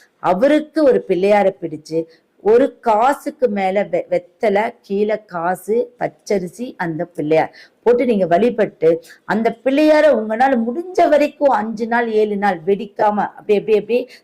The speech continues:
தண்ணி ஊத்தி பிடிச்சிட்டு அதுக்கப்புறம் கரைச்சு விடுங்க. உங்களுக்கு எப்பேற்பட்ட விஷயங்கள் நடக்குதுன்னு பாருங்க. நீங்க தேடி போக முடியலனாலும் இது ரொம்ப நல்ல விஷயம்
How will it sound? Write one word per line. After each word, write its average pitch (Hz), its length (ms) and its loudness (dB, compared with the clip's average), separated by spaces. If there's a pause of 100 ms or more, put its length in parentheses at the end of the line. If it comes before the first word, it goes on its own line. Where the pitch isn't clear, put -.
தண்ணி 208 320 -2
ஊத்தி 208 300 -6
பிடிச்சிட்டு 185 640 -2 (240)
அதுக்கப்புறம் 175 640 -6
கரைச்சு 208 360 -2
விடுங்க. 165 460 -2
உங்களுக்கு 170 420 -8
எப்பேற்பட்ட 226 960 -2
விஷயங்கள் 180 560 -10
நடக்குதுன்னு 156 460 -10
பாருங்க. 147 340 -6 (260)
நீங்க 180 260 0
தேடி 247 400 2
போக 214 340 2
முடியலனாலும் 214 800 -2
இது 180 240 -10
ரொம்ப 170 280 -8
நல்ல 190 360 -4
விஷயம் 165 400 -14